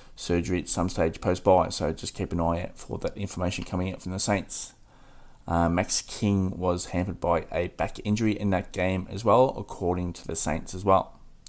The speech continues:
Chad Warner, according to Swans coach John Longmire on Monday, is dealing with a leg issue, so you could put him down to be questionable for round thirteen. On to Adelaide versus Collingwood, five takeaways.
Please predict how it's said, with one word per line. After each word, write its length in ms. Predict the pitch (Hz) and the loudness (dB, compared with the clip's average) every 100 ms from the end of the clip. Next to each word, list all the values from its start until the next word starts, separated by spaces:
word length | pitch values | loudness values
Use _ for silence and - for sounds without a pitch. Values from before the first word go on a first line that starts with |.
| - - - - - - | -20 -20 -20 -20 -20 -18
Chad 260 | - 113 104 | 0 4 6
Warner, 380 | 104 123 143 151 - | 8 8 6 2 -6
according 360 | - 117 110 107 | -8 0 2 2
to 340 | - 110 101 | 0 4 4
Swans 640 | 95 - 127 131 120 - - | 4 4 6 6 4 0 -6
coach 380 | - 104 104 - | 0 0 0 0
John 180 | 104 98 | 0 2
Longmire 560 | 98 98 95 92 90 - - | 2 4 6 6 2 -4 -10
on 200 | 95 87 | -6 -4
Monday, 460 | 90 107 147 110 104 | 0 2 4 4 4
is 140 | 101 | 2
dealing 260 | - 98 95 | -2 0 2
with 160 | 92 90 | 2 2
a 100 | 85 | 4
leg 300 | 92 110 120 | 4 2 2
issue, 480 | 131 - 143 180 - - - | 0 0 0 -2 -6 -16 -16
so 220 | - 95 | -6 -2
you 260 | 95 92 90 | -2 -4 -6
could 200 | 95 92 | -8 -10
put 180 | - 101 | -6 -4
him 180 | 98 90 | -2 -2
down 340 | 85 85 90 | 0 0 -2
to 100 | - | -6
be 140 | - 85 | -6 -6
questionable 580 | - 85 - 95 95 | -6 -6 -4 -2 -2
for 160 | 98 95 | -2 -2
round 360 | 90 80 - - - | -2 -2 -4 -10 -14
thirteen. 720 | - 85 85 120 120 110 - - - - - - - - - - - - - - - | -2 -2 0 2 2 2 -6 -20 -20 -20 -20 -20 -20 -20 -20 -20 -18 -20 -20 -20 -2
On 100 | 107 | 0
to 180 | 107 107 | 2 2
Adelaide 360 | 104 101 98 117 | 4 6 6 4
versus 260 | 110 107 | 0 -2
Collingwood, 460 | 101 104 110 147 170 | 0 2 2 0 -4
five 340 | - 110 101 | 0 4 4
takeaways. 600 | - 101 98 90 - - | 4 2 6 4 2 -8